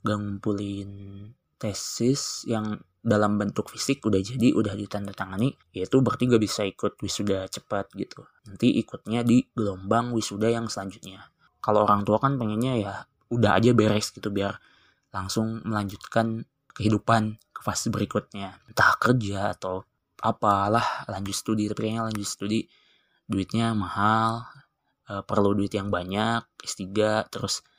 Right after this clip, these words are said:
mentalnya juga, fisiknya juga. Saya juga agak stres gitu kalau langsung S tiga harus udah ngagulung disertasi lagi, jurnal lagi, dan lain-lain gitu. Eh, mungkin bakal rehat dulu, tapi keinginan untuk lanjut S tiga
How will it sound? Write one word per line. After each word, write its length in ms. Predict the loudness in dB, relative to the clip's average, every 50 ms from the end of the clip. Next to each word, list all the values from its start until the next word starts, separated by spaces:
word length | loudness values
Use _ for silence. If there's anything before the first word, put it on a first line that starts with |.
| _ _ _ _ _
mentalnya 640 | -4 -2 -2 -2 2 4 4 4 4 4 0 -2 -4
juga, 480 | -6 -4 -2 0 2 2 2 0 0
fisiknya 480 | 0 -2 -2 0 -2 -2 -2 -2 -4 -2
juga. 400 | -4 -6 -6 -4 -2 -2 -2 -2 -4 -10 -16
Saya 160 | _ 2 4
juga 320 | 4 4 6 4 4 4 4
agak 240 | 2 0 -2 -2
stres 400 | -2 -4 -2 -2 -2 0 0 -2
gitu 240 | -2 -2 -2 -2 -2
kalau 320 | -2 -2 0 0 -2 -4 -4 _ _ _
langsung 320 | _ -6 -2 -2 -2 -2
S 160 | -2 -4 -4
tiga 320 | -6 -2 0 0 0 0 -2 _ _ -12
harus 400 | -8 -6 -4 -4 -4 -2 -2 -2
udah 400 | 0 0 0 -2 -2 -6 -8 -8 -6 -6
ngagulung 720 | -4 -4 -4 -6 -2 -2 0 0 0 -2 -4 -6 -6 -6
disertasi 480 | -6 -6 -6 -6 -4 -4 -4 -2 0 0
lagi, 400 | 0 0 -2 -2 -2 -2 -2 0
jurnal 400 | 0 2 2 4 6 6 6 4
lagi, 400 | 2 0 2 4 4 4 4 4 0 _ _
dan 240 | -4 -2 -2 0 0
lain-lain 800 | 2 2 2 2 2 2 2 2 2 0 0 -2 -2 -4 -4 -6
gitu. 240 | -8 -10 -12 -14 -14 -14 -16 -18 _ _ _ _ _ -20 -20 _ -18 -12
Eh, 220 | -10 -6 -6 -6 -4 -4
mungkin 300 | -6 -6 -6 -6 -6 -6
bakal 460 | -4 0 0 2 2 2 0 -2 -2 -4
rehat 240 | -4 -4 -4 -6 -6 -6
dulu, 340 | -6 -2 2 2 2 0 -2 _ _ _ _
tapi 400 | -6 -4 -2 -2 0 0 -2 -2 -2
keinginan 560 | _ 2 4 4 4 0 -4 -6 -6 -8 -8 -8
untuk 180 | -10 -12 -12 _ -6
lanjut 300 | -4 -4 -4 -6 -6 -6
S 180 | -6 -8 -8
tiga 240 | -6 -2 -2 -2 -2